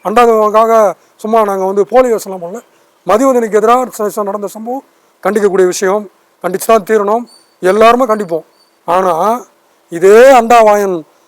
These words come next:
ஆ, பேர் என்ன, ஆ, செந்தில், ஆ, செந்தில், வேலுநாச்சியார் செந்தில் கா-, காளியம்மா வந்து ஒரு பொது மேடையில பேசும்பொழுது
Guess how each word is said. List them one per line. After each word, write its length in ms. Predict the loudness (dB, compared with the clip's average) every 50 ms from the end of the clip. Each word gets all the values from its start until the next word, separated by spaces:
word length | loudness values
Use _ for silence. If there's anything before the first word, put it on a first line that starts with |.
| _ _ _
ஆ, 260 | -4 -2 0 0 -2 -2
பேர் 180 | -2 -2 -2
என்ன, 340 | -2 -2 -4 -4 -6 -8 -12 _ _ _ _ _ _
ஆ, 100 | -4 -4 -2 0
செந்தில், 320 | 0 -2 0 -2 -6 -6 -10 _ _ _ _ _ _ _ -8
ஆ, 60 | -8
செந்தில், 320 | -4 -2 -2 -4 0 2
வேலுநாச்சியார் 560 | 4 4 4 4 2 0 0 -2 -4 -4 -2 -4
செந்தில் 280 | -4 -4 -4 -6 -8 -10 _ _ _ _ _ _ _ _ _ _ _ _ _ _ _ _ _ _ _ _ _ _ _ _ _ -20 -14 -2
கா-, 200 | 2 2 2 2
காளியம்மா 520 | 0 -2 -2 0 -2 -2 0 0 0 0
வந்து 200 | 0 -2 -2 -2
ஒரு 100 | -2 -2
பொது 220 | 0 -2 -4 -4 -2
மேடையில 260 | -2 -2 -2 -2 -2 -2
பேசும்பொழுது 800 | -2 -4 -4 -4 -6 -6 -8 -8 -6 -4 0 2 2 2 2 -2